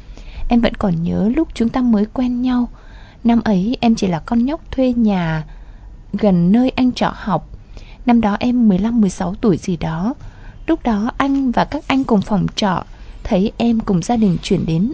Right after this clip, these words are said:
ở gần cũng tò mò. Em đứng phơi quần áo ở sau nhà thì tụi anh đứng ném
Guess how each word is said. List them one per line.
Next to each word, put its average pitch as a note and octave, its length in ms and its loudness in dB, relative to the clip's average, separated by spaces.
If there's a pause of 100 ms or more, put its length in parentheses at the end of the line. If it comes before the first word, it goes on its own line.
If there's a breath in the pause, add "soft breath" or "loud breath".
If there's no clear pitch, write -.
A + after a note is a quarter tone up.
ở E3+ 280 2
gần F3+ 220 0
cũng G3 220 -6
tò G#3+ 180 0
mò. F3 420 -2 (580 loud breath)
Em A#3+ 140 6
đứng G#3 140 6
phơi B3+ 160 0
quần F#3 220 2
áo F3+ 300 -2
ở A3 120 0
sau A#3+ 220 -2
nhà G3 400 0
thì F#3 100 -2
tụi - 220 -4
anh A#3 300 2 (160)
đứng A3 400 4 (380 loud breath)
ném G#3+ 260 6